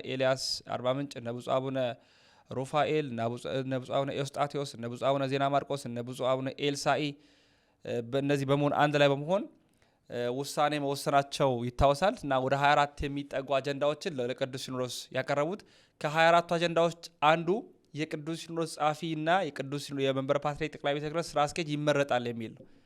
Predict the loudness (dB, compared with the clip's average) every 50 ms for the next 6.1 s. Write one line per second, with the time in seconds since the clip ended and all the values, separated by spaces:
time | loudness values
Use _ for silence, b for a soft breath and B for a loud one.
0 | b b b b b -6 -4 -4 -4 -2 0 2 2 2 2 -2 -4 -10 -18 -20
1 | -14 -10 -10 -8 -8 -10 -10 -2 0 0 0 0 -2 -6 -6 -6 -6 -6 -4 -2
2 | -2 -2 -2 -2 -2 -2 0 0 -2 -2 -4 -8 _ b b b b b b b
3 | b -10 0 2 4 6 8 6 6 6 2 0 -2 -2 -2 -4 -6 -8 -10 -16
4 | -20 -20 _ _ _ _ _ _ _ _ _ _ _ _ _ _ _ _ 2 2
5 | 2 2 0 0 0 0 -2 0 0 0 2 2 2 2 0 0 2 2 2 2
6 | 0 -4